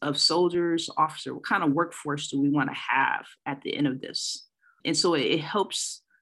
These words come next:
um, keep everything tied well together. Um, and so you're not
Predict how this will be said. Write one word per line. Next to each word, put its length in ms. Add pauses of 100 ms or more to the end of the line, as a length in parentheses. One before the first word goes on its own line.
(220)
um, 380 (100)
keep 360 (440)
everything 680
tied 560
well 320
together. 680 (600)
Um, 360
and 140
so 120
you're 140
not 320